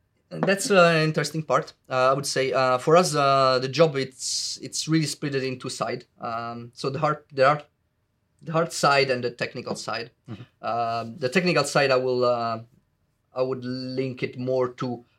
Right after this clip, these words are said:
Speaker 1: how we actually, uh, create the speed, the experience of lighting, uh,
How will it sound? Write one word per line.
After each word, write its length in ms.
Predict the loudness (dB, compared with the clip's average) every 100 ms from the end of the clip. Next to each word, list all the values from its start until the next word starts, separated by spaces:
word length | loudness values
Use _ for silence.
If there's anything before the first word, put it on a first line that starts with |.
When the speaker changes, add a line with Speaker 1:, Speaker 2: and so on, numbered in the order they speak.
| _
Speaker 1:
how 320 | 4 6 4
we 240 | 2 2
actually, 540 | 2 2 -6 -4 -8 _ _ _
uh, 320 | -12 -10 -10 -12
create 420 | -6 0 2 2
the 80 | 0
speed, 400 | -6 -8 -8 -6
the 60 | -6
experience 520 | -8 _ -6 -6 -6
of 140 | -6
lighting, 540 | -2 0 0 -6 -10 -14 _ _ _ _ _ _ _ _
uh, 320 | -6 -6 -8